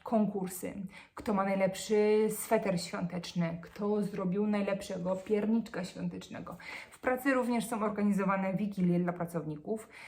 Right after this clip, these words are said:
e, i u nas również takie były. Nazywało się to Christmas Lunch. Em,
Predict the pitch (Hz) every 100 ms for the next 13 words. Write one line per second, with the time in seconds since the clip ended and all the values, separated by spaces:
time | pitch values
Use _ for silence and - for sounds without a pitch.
0 | - - 202 196 196 196 220 220 214 208
1 | - 220 226 196 180 170 175 170 160 165
2 | 190 220 208 196 196 190 185 175 196 -
3 | 185 - 185 175 196 277 294 - - -
4 | - - - 196 190 190 196 202 208 214